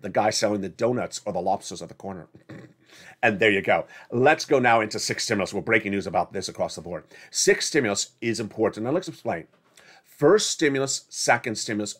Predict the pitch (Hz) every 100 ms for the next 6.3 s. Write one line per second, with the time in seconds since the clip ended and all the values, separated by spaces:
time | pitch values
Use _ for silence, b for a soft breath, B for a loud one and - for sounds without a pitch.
0 | - 90 135 139 120 110 104 90 78 -
1 | 73 60 - - - 85 - 110 113 123
2 | 165 135 135 117 82 69 - b b 110
3 | 107 101 85 87 120 127 135 139 - _
4 | - 113 - - 113 - 104 95 98 -
5 | 98 - 95 95 92 - 85 - 101 101
6 | 104 - -